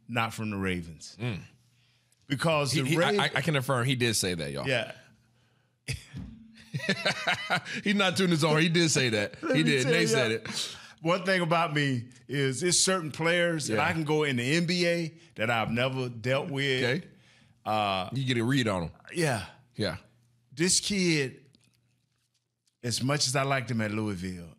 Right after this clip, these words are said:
Speaker 1: and as much as I thought he should have been a two-time player of the year in college,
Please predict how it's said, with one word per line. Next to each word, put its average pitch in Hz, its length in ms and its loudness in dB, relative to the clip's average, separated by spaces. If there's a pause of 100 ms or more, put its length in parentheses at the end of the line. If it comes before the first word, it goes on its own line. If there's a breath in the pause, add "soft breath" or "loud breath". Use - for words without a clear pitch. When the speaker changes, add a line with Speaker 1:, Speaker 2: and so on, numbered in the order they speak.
(140)
Speaker 1:
and 113 140 -6
as 101 120 -6
much 139 180 0
as 127 80 -2
I 139 80 0
thought 127 200 -2
he 123 80 0
should 117 180 -4
have 107 120 -4
been 110 320 -2
a 95 80 -14
two-time 110 760 -4 (720 soft breath)
player 120 300 2
of 107 60 0
the 104 60 0
year 107 280 2
in 92 100 -6
college, 92 640 -6